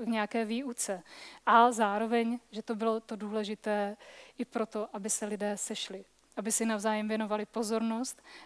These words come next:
a tu pozornost si věnují zase skrze nějakou hru. Nevím, jak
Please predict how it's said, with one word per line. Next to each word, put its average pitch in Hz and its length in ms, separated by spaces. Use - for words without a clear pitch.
a - 80
tu 247 140
pozornost 240 540
si 226 100
věnují 220 520
zase 233 520
skrze 233 480
nějakou 226 500
hru. 202 300
Nevím, 240 300
jak 220 140